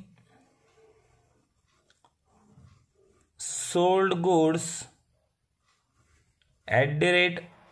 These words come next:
twelve percent जीएसटी and टेन पर्सेंट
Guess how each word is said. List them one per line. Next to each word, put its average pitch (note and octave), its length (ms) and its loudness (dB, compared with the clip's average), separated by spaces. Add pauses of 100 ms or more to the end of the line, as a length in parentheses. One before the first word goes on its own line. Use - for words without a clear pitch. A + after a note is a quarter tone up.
(460)
twelve F3 340 2
percent F3+ 560 0 (1120)
जीएसटी F3 880 0 (920)
and E3 280 0 (1500)
टेन E3+ 260 0
पर्सेंट E3+ 600 -2